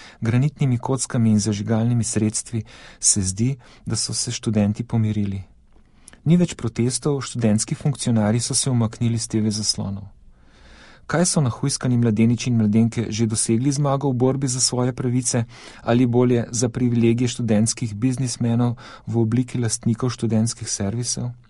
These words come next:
Zgleda, kot da smo državljani preko padlega referenduma o malem delu nagradili metanje kock v policiste in parlament. Neverjetna nepriljubljenost sedanje vlade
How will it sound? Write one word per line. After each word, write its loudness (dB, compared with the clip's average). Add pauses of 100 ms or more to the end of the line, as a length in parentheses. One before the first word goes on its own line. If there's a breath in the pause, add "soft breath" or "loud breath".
(800 loud breath)
Zgleda, 0 (120)
kot 0
da 2
smo -2
državljani 0
preko -4
padlega 0
referenduma 0
o -4
malem 2
delu 2 (320 loud breath)
nagradili 2
metanje 2
kock -6
v -4
policiste -4
in 0
parlament. -6 (720 loud breath)
Neverjetna 2
nepriljubljenost 2
sedanje 4
vlade -2